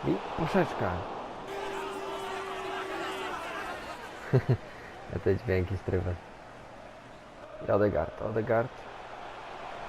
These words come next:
Uderza. I ładnie.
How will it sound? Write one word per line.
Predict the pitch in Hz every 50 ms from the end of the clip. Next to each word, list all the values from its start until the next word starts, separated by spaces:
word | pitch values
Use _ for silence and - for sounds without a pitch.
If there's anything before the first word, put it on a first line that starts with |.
| - - - - - - - - - - - - - -
Uderza. | - 160 160 165 160 143 156 143 147 147 - - - - - - - - - - - - - - - - - - - - - - - - - -
I | 120 113 101 - 101
ładnie. | 110 120 127 123 104